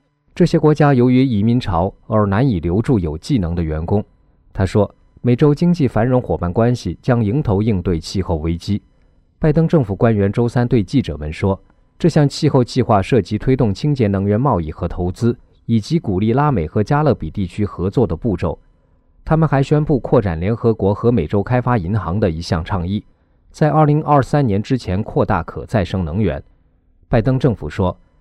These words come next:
已经从四家地区开发银行那里获得了今后五年最多达五百亿美元的承诺。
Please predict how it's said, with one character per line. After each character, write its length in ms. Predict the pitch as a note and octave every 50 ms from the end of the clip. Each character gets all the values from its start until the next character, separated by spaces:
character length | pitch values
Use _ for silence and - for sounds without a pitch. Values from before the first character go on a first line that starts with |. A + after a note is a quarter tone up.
| _ _ _
已 100 | - B2+
经 220 | A#2+ - D#3+ D#3+
从 160 | D3 C#3 C3+ D3+
四 180 | - - F#3
家 200 | B2+ - C3+ B2
地 160 | B2 - C3
区 160 | G2 - - A#2
开 160 | - B2 A#2+
发 160 | B2 A#2 A#2
银 120 | G#2 G#2+
行 160 | A2 G2 F#2+ G#2
那 180 | A2 G#2 F2+
里 200 | E2 D#2 C#2+ - - _ _
获 180 | _ - - C#3
得 140 | A2 A2+ A#2
了 140 | A#2+ G#2 F#2+
今 200 | - D3+ D3+ D3+
后 160 | - - D3
五 160 | F#2 D2 D#2+
年 220 | D#2 E2 F2 G2+
最 220 | G#2+ - - B2 G2
多 160 | - A2+ A2
达 180 | - F#2 F#2+ A#2
五 180 | A#2 F#2+ A#2
百 160 | C#3+ C#3 F#2+
亿 160 | D#2 F2 F#2+ F#2
美 120 | D#2+ D2+
元 180 | D2 D2 D2+ E2
的 80 | E2
承 240 | D#2+ - - D#2 D#2+
诺。 180 | F#2 F#2 D#2